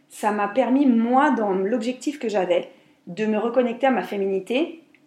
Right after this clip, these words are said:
l'énergie du yin, euh, contrairement à l'énergie du yang, qui est l'énergie plus masculine. On est toutes et tous constitués d'énergie féminine et d'énergie masculine, mais moi, j'étais beaucoup plus dans l'action, dans l'énergie masculine. Et en fait, le fait de me reconnecter à ma féminité,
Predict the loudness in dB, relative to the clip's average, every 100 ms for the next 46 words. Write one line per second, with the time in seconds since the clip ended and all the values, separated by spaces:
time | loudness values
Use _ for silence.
0 | -6 -2 -2 -4 -6 -12 -10 -10 -6 -2
1 | 0 0 -4 _ _ _ _ _ -14 -10
2 | -10 -10 -10 -10 -8 -4 -2 -2 -4 -8
3 | -10 -4 -4 -4 -6 -8 -6 -8 -12 -14
4 | -12 -6 -6 -4 -4 -2 -2 -6 -20 -8
5 | 0 0 -2 0 2 2 -2 -14 _ _
6 | -8 -6 -6 -4 -6 -8 -4 -2 0 -2
7 | -4 -6 -4 -2 -4 -4 -2 -4 -4 -8
8 | -8 -4 -2 0 0 -2 0 0 0 -4
9 | -10 -8 -6 -4 -6 -10 -10 -4 -2 -2
10 | -2 -2 -2 -4 -6 -6 -8 -10 -10 _
11 | _ -20 -20 -16 -2 0 2 2 2 0
12 | 0 0 -2 0 0 0 -2 -2 -4 -4
13 | -4 -4 -4 0 0 -2